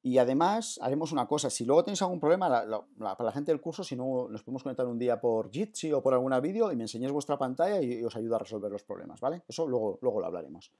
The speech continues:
Eso también. Bueno.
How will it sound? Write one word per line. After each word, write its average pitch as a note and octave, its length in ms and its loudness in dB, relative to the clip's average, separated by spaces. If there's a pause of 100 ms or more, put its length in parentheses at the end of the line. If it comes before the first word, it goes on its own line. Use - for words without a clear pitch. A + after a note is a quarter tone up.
(100)
Eso - 120 -8
también. G#2+ 360 -6 (3750)
Bueno. F2+ 240 -10